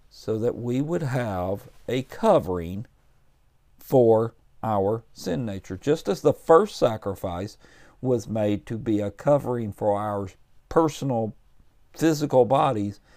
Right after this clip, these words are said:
this sacrifice was made to have a covering and a,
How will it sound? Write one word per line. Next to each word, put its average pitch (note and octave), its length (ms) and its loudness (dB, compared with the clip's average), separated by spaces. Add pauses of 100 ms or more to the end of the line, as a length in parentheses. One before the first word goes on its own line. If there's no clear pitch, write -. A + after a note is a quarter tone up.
(280)
this C3+ 540 2 (220)
sacrifice A#2+ 920 -2
was B2 240 -8
made A2+ 480 -6 (400)
to A#2+ 200 0
have A2+ 240 -2
a A2 100 -4
covering B2+ 720 0
and G2+ 140 -6
a, F#2 80 -10